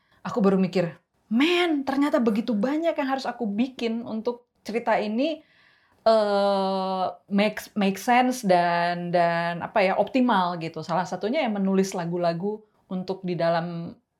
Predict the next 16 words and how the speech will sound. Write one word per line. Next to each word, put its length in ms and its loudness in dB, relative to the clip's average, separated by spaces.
cerita 320 0
tersebut 480 -4
gitu. 240 -8
Sehingga 500 0
aku 240 0
nggak 160 4
cuma 460 0
nyeritain 400 2
lirik, 480 0
tapi 580 -4
ini 160 0
lagunya 260 0
ada 140 0
beneran 340 -2
nih 140 -8
gitu. 260 -14